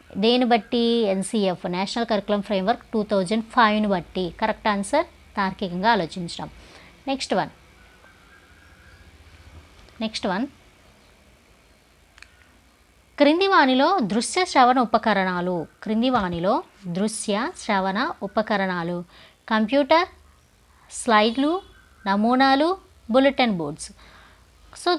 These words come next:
దృశ్య శ్రవణ ఉపకరణాలు ఏంటి? స్లైడ్లు కాదు, నమూనాలు కాదు, బులెటిన్ బోర్డ్స్ కాదు, కంప్యూటర్స్ మాత్రమే. దృశ్యం అంటే కంటికి కనిపిస్తుంది, శ్రవణం అంటే చెవికి వినిపిస్తుంది.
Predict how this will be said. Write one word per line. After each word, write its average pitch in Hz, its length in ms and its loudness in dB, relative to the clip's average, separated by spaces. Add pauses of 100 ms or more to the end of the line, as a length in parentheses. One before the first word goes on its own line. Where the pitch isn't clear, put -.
దృశ్య 226 320 -2
శ్రవణ 320 320 6
ఉపకరణాలు 277 580 4
ఏంటి? 269 360 0
స్లైడ్లు 214 420 2
కాదు, 240 440 2
నమూనాలు 214 440 0
కాదు, 226 280 0
బులెటిన్ 202 460 0
బోర్డ్స్ 180 380 -4
కాదు, 180 240 -4
కంప్యూటర్స్ 247 680 0
మాత్రమే. 185 400 -4
దృశ్యం 214 560 -2
అంటే 208 200 -2
కంటికి 220 360 -2
కనిపిస్తుంది, 190 400 -6
శ్రవణం 247 460 0
అంటే 254 200 0
చెవికి 202 340 -2
వినిపిస్తుంది. 175 540 -6